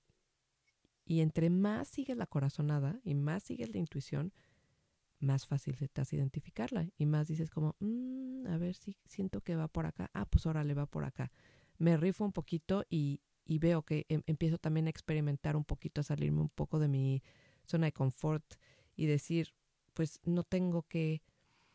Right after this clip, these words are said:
no tengo que saber ahorita, pero sí puedo, puedo confiar un poquito en esto que me dice que, que me haga más pa' acá". Porque a veces, cuando no hacemos caso también a la intuición, nos regresa más y más y más y más.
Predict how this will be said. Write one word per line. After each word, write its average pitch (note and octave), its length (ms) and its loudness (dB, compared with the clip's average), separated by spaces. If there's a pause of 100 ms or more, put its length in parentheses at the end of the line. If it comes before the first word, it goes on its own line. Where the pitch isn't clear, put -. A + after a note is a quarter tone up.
(460)
no - 100 -10
tengo F4+ 240 -2
que F3 100 -2
saber F3+ 340 -2
ahorita, G3+ 400 -2
pero D3 200 0
sí - 140 -4
puedo, G#2+ 400 -4 (240)
puedo F3+ 160 -2
confiar F3+ 380 -2
un F#3 80 -2
poquito F3+ 400 -4
en F3 120 2
esto F3 400 -2
que E3+ 120 -2
me D#3+ 120 2
dice D#3+ 260 -2
que, D#3 320 -2
que D#3 100 -2
me D3+ 180 2
haga D3+ 140 0
más E3 160 0
pa' E3+ 140 -6
acá". D#3+ 280 -4 (500)
Porque F#3 200 2
a F#3 40 6
veces, G3+ 360 -2 (380)
cuando D#3+ 320 6
no E3+ 80 6
hacemos G3+ 280 -2
caso F3 220 -4
también D#3+ 260 0
a E3+ 60 2
la E3+ 100 2
intuición, E3+ 460 0 (120)
nos D#3+ 200 4
regresa D3+ 420 0
más C#3+ 300 0
y C3+ 40 0
más C3 240 0
y C#3 40 0
más C3 220 0
y C#3 60 0
más. C3+ 180 0